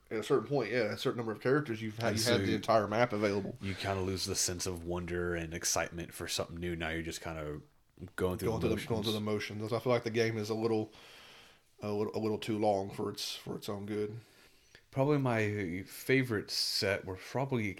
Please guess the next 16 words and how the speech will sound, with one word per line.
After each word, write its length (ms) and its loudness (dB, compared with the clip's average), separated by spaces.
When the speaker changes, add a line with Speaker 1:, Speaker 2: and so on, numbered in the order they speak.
Speaker 2:
in 140 -2
the 80 -2
middle. 400 -2
Like, 100 -4
I, 180 4
I 160 2
enjoyed, 640 4
uh, 300 2
Gwen 340 -2
and 140 -4
Atoll. 560 0
Atoll 320 0
was 120 -2
always 300 2
a 80 -4
fun, 720 -6